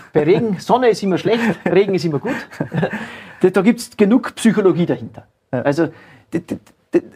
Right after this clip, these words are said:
Speaker 1: das Problem, was ein Geometer oft hat, ist, er wird von einer Partei beauftragt,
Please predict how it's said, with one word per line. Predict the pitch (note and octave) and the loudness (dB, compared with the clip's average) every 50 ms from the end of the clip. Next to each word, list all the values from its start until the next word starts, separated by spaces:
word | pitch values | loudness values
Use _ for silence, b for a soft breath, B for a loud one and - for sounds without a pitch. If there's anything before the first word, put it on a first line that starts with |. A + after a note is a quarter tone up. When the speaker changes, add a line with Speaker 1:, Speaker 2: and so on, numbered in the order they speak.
| - _ _ _ _ _ _ _ _ _ _ | -20 _ _ _ _ _ _ _ _ _ _
Speaker 1:
das | F#3+ F#3+ | 0 2
Problem, | - A3+ E3+ D#3+ D#3+ G3 C#4 D#4+ | 2 2 2 4 4 4 4 2
was | C#4+ C#4 - A#3+ | 0 0 0 0
ein | F#3+ | 2
Geometer | E3+ G3 F3+ E3 F#3+ - - - A#3 | 2 2 2 2 0 0 2 0 2
oft | F#4 G4+ - - - | 2 2 0 0 -2
hat, | A3 A#3 - | -4 -2 -2
ist, | A3+ - - | -4 -2 0
er | - D#3 E3+ | -2 0 0
wird | C4 C4 - | -2 -2 0
von | - A#3+ G#3+ - - | 0 -2 -2 0 -2
einer | E3+ F3 A3+ D4+ D4+ B3+ | 0 0 0 0 0 -2
Partei | - - G#3 F#3 - - G3 G3 F#3 | 0 -2 -2 -4 0 0 0 0 0
beauftragt, | F#3+ - C#3 - - A#2+ - - - - - - - - - - - | -2 -4 -4 -4 -4 -8 -8 -10 -8 -6 -6 -6 -6 -12 -18 -20 -20